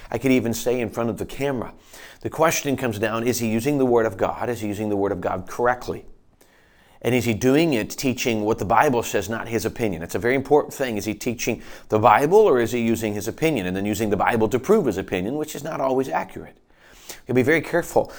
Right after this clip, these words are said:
The key, though, when I go, it's not for this preacher, "I don't like this preacher." None of that matters. None of it matters. I go to church because this is the institution God has ordained.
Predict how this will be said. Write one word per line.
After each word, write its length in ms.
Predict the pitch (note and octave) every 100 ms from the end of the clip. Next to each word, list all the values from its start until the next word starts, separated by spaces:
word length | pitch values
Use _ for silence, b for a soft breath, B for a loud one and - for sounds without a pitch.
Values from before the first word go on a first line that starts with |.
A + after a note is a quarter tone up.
| B
The 80 | -
key, 280 | A#2 A3 C4
though, 120 | G#3
when 120 | D3+
I 100 | D3+
go, 240 | B2+ D#3 C#3
it's 160 | -
not 340 | C#3+ D3+ C3 b b b b b
for 120 | - D#3
this 140 | D3
preacher, 280 | - C3+ A2
"I 20 |
don't 100 | A2
like 140 | D3
this 100 | C#3+
preacher." 300 | - C#3 -
None 140 | C#3+ G#3+
of 60 |
that 140 | A#3+ G#3
matters. 360 | G#3+ B3+ - - -
None 240 | C3 D3 A#3
of 140 | D#3+
it 100 | A2
matters. 360 | G#2 E2+ F2+ - B B B - - - - - -
I 60 | C#3
go 180 | C#3
to 80 | D#3+
church 380 | - D#3+ D#3 -
because 360 | C3 - A#2 F#2+
this 240 | C#3+ -
is 160 | D3+ -
the 160 | C3+
institution 580 | D3+ C3+ - D#3+ - B2+
God 240 | A#2+ C#3+ D#3
has 140 | C#3
ordained. 500 | C3+ B2 D#3 E3 F2